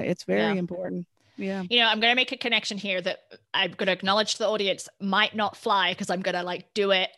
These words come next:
Speaker 2: I'm gonna, like, make the connection as I'm talking
Speaker 1: <laughs>
Speaker 2: 'cause
Speaker 1: Go
Speaker 2: my
Speaker 1: for
Speaker 2: brain
Speaker 1: it.
Speaker 2: is processing, right?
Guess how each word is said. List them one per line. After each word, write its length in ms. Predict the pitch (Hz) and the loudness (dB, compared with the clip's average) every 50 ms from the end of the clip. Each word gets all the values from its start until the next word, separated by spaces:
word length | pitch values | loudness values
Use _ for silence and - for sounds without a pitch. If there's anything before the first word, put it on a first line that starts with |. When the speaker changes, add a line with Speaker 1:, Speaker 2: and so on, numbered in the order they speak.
| _ _ _ _ _ - | _ _ _ _ _ -4
Speaker 2:
I'm 80 | 214 202 | 0 0
gonna, 200 | 208 185 185 185 | 0 0 0 -2
like, 260 | 190 185 - 214 - | -2 -4 -4 -2 0
make 180 | 214 220 226 - | 0 0 0 -2
the 80 | 240 | -4
connection 420 | 240 - 240 233 226 - 320 226 185 | -4 -2 -2 -2 -2 -2 -2 -2 0
as 180 | - - 208 - | 0 0 2 4
I'm 160 | 220 214 320 | 4 2 2
talking 540 | - - 262 277 - - 269 220 302 196 190 | 2 4 4 4 4 4 2 2 2 2 2
Speaker 1:
<laughs> 520 | 220 285 277 302 - 277 - - - 233 | 0 -2 -2 -2 -4 -4 -2 -2 -4 -4
Speaker 2:
'cause 120 | - 240 240 | -2 -4 2
Speaker 1:
Go 100 | 233 226 | 2 2
Speaker 2:
my 60 | 226 | 4
Speaker 1:
for 60 | 226 | 4
Speaker 2:
brain 260 | - 233 240 247 247 | 4 4 4 4 2
Speaker 1:
it. 20 | 262 | 2
Speaker 2:
is 100 | 254 - | -2 -2
processing, 580 | - 247 254 - - 247 220 - 226 240 190 196 | -2 -2 -2 -2 -4 -6 -6 -4 -4 -4 -2 -2
right? 240 | 196 190 196 202 | -2 -2 -4 -4